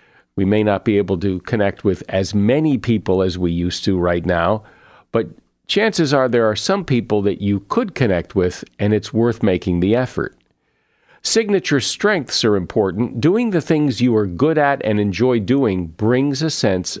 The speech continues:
of happiness. And then there's gratitude and forgiveness. Happy people tend to be grateful for what they have,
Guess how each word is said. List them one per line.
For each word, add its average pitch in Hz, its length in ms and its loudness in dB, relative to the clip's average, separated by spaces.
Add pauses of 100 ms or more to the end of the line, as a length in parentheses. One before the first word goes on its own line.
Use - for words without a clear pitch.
of 123 120 -4
happiness. - 760 -4 (800)
And 160 140 -2
then 233 100 2
there's 147 240 2
gratitude 135 880 2
and 135 280 0
forgiveness. 151 960 0 (320)
Happy 220 440 0
people 143 440 2
tend 123 280 0
to 120 80 0
be 107 160 0
grateful 117 580 0
for 110 180 -2
what 113 220 0
they 95 160 0
have, 92 600 -2